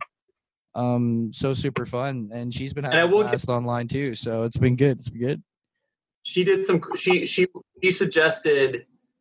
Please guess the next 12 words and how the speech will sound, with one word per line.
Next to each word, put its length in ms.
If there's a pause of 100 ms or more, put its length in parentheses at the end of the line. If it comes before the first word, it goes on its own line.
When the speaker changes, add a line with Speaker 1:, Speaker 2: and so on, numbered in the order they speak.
(200)
Speaker 2:
um, 640 (400)
the, 460 (160)
the 80
live 340
reading 320
idea, 580
and 220
then 340
we 200
had 180
a 160
blast 800